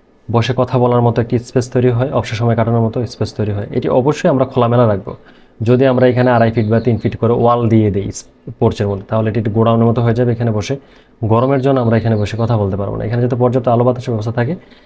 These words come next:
সেদিকে আমাদেরকে অবশ্যই খেয়াল রাখতে হবে। যদিও মিস্ত্রিরা এখানে মালিক, আহ, বাড়ির মালিকদেরকে বুঝিয়ে শুনিয়ে এখানে ওয়াল করে ফেলে। তারপর হচ্ছে আমাদের সিঁড়িটি। সিঁড়িটির পাশে হচ্ছে দশ ফিট চার ইঞ্চি, আর লম্বায় আমরা দিয়েছি হচ্ছে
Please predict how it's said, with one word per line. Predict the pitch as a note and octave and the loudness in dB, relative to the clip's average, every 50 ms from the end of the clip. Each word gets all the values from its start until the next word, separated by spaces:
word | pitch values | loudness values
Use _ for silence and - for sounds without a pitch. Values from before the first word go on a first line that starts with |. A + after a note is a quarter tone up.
| _ _ - | _ _ -8
সেদিকে | - - C3 B2 B2+ A#2+ | -4 -2 0 2 2 2
আমাদেরকে | C3 B2 A#2 A2+ A2+ B2+ | 2 2 2 0 2 2
অবশ্যই | A#2 A#2 A2+ - B2+ | 2 0 0 -2 -2
খেয়াল | A#2 A#2 A2+ A2 | 0 0 0 2
রাখতে | G2+ G#2+ G2 - A2 | 2 0 0 0 -2
হবে। | G#2+ G#2 A#2+ B2 - - - - - _ - | -2 -2 -2 -6 -8 -12 -20 -20 -10 _ 0
যদিও | B2 B2 B2+ D3+ C#3+ | 2 2 4 2 2
মিস্ত্রিরা | B2+ B2+ B2 B2+ C#3 C3 B2+ C3+ | 2 2 2 2 2 2 4 4
এখানে | B2+ A#2 B2 B2 A#2+ B2+ E3 F#3 - - _ _ _ _ - _ _ _ _ - | 2 2 2 2 2 2 0 -2 -6 -12 _ _ _ _ -20 _ _ _ _ 0
মালিক, | A#2+ A#2 A#2 A#2 A2+ - | 2 2 4 2 2 0
আহ, | - C3+ A#2+ A#2 A2+ | -2 0 2 2 4
বাড়ির | - A2+ A#2+ | 4 4 4
মালিকদেরকে | A#2 A#2 A#2+ A#2 A#2 A#2 A#2 B2+ | 4 2 2 2 2 0 0 0
বুঝিয়ে | G#2+ A2+ G#2+ G#2 A2+ G#2+ | 0 2 2 2 2 2
শুনিয়ে | A2 B2 A2 A2+ A2 | 2 0 0 0 0
এখানে | G2+ A2 A2 G#2+ | 0 0 -2 0
ওয়াল | G#2+ A2 A2 G#2+ | 0 0 0 0
করে | G2 A2+ G2+ G2+ | 0 0 -2 -2
ফেলে। | F#2+ - G#2 - - - - - _ _ _ _ _ _ _ _ _ _ _ _ _ - - _ _ _ _ _ _ _ _ _ | -2 -4 -6 -8 -8 -14 -18 -20 _ _ _ _ _ _ _ _ _ _ _ _ _ -20 -20 _ _ _ _ _ _ _ _ _
তারপর | - B2+ B2 A#2+ D3+ | -2 -2 0 0 0
হচ্ছে | C#3+ - D#3 | 0 0 0
আমাদের | D3 D3 D3+ | 0 0 0
সিঁড়িটি। | C#3 - C#3+ C3 C3 - C#3+ E3+ F#3+ - - _ - - | -2 0 0 2 2 2 2 0 0 -2 -6 _ -20 -8
সিঁড়িটির | - - C3 C3 B2 C3+ C3+ C3+ C3+ - | -2 0 0 2 2 4 2 2 2 0
পাশে | C3+ B2+ A#2+ A#2+ C3+ | -2 -2 0 0 0
হচ্ছে | C3 B2+ B2+ - D3 C#3+ C#3+ C#3 - - - - _ _ - | 0 -2 -2 -2 -2 -2 -2 -2 -6 -12 -20 -20 _ _ -4
দশ | A2+ G#2 A#2 A2+ | 0 0 0 0
ফিট | - B2+ A#2+ | 0 -2 0
চার | - B2 A#2+ | 0 2 2
ইঞ্চি, | C3 C3 A#2+ - D3 C#3 - - - _ _ _ _ _ _ _ _ _ _ _ _ _ _ _ - | 2 0 0 -2 -2 -4 -4 -4 -10 _ _ _ _ _ _ _ _ _ _ _ _ _ _ _ -6
আর | - A2+ G#2+ G#2 G#2 | -2 0 2 2 2
লম্বায় | G2+ G#2+ A#2 B2 B2+ C3+ C3+ | 2 2 2 2 2 2 2
আমরা | B2+ B2 B2 | 2 2 2
দিয়েছি | A2+ G#2 A#2 A#2+ A#2 - - | 2 2 2 0 0 0 -2
হচ্ছে | B2+ B2 - - B2 C#3+ F#3+ | -4 -4 -2 -2 -2 -2 -2